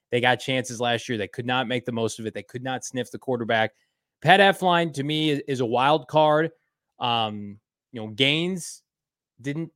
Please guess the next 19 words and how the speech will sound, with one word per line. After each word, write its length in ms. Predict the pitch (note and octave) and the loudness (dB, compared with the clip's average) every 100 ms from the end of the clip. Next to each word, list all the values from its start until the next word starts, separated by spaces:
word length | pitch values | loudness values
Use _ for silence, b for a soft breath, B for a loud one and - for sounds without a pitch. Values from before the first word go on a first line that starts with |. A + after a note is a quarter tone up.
| _ | _
play 300 | - D3 E3 | -8 -2 -2
particularly 480 | F3 D3+ C3+ E3 E3+ | -2 -6 -10 -4 0
well 280 | D3+ D#3 D#3 | 4 6 4
in 60 | D#3 | 2
the 80 | |
second 340 | C#3 E3 D#3 D3 | -2 -4 -4 -4
half, 380 | C#3 D3 D3+ - | -2 -2 -4 -4
but 160 | C3 B2+ | -4 -4
again, 340 | C3 D#3+ A#2+ | -2 -2 0
that's 200 | B2+ - | -4 -6
a 40 | |
tough 320 | A2+ - D3+ - | -10 -4 -4 -4
position 380 | B2+ C#3+ - B2+ | -8 -8 -8 -10
to 60 | |
convert 440 | A2 A2 B2 C#3+ - | -8 -4 -2 -2 -4
to. 280 | A2+ G2+ G2 b b b - | -6 -6 -6 b b b -8
I'm 100 | C3+ | 0
with 220 | D3+ D3 | 0 0
you. 80 | G#2+ | -6